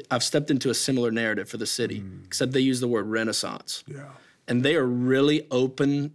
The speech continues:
Speaker 1: to outsiders coming in, parachuting in,
Speaker 2: Mm.
Speaker 1: to represent their, their,
Speaker 2: Yes.
Speaker 1: their story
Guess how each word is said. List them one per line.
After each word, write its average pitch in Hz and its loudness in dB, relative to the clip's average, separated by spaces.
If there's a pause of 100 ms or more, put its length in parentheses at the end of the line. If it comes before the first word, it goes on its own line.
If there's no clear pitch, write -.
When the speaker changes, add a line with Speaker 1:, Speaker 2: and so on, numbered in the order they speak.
Speaker 1:
to - -2
outsiders 135 0 (180)
coming 147 4
in, 120 0
parachuting 143 2
in, 110 -4
Speaker 2:
Mm. - -16 (680)
Speaker 1:
to 127 2 (480)
represent 185 2 (100)
their, 151 4
their, 156 0
Speaker 2:
Yes. 165 -6
Speaker 1:
their 160 4
story 135 2